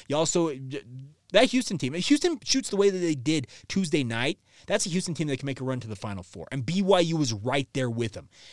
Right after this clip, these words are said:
That is the positive. That is the thing that B Y U needs to keep in their mind when they're t-, thinking about, "Okay, what are we capable of in this conference?" You can hang with the absolute best in this conference.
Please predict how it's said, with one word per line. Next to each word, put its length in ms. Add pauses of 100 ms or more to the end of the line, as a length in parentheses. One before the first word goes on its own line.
(160)
That 380
is 160
the 100
positive. 640
That 200
is 160
the 180
thing 200
that 140
B 140
Y 160
U 220
needs 360
to 160
keep 260
in 80
their 120
mind 420 (240)
when 140
they're 120
t-, 280
thinking 340
about, 220
"Okay, 260 (320)
what 200
are 40
we 100
capable 640
of 100
in 100
this 140
conference?" 480 (240)
You 240
can 160
hang 440
with 180
the 260
absolute 800
best 480
in 160
this 160
conference. 580